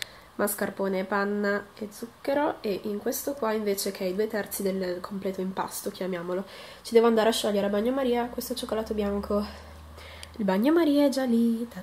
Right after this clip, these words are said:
ta ta. Pronto. E qua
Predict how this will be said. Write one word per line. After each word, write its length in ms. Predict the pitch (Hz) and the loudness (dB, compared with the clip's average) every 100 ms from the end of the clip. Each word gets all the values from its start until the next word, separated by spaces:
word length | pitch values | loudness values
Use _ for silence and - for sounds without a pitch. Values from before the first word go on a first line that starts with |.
| - | -10
ta 140 | 233 233 - | -10 -10 -12
ta. 440 | 208 202 202 202 - - - - - - - - - | -12 -10 -12 -12 -14 -18 -20 -20 -20 -20 -20 -20 -4
Pronto. 520 | - 190 170 165 - - - - - - - - | 4 4 4 -6 -12 -18 -20 -20 -20 -20 -20 -4
E 140 | 226 | -4
qua 280 | - 190 | 0 -2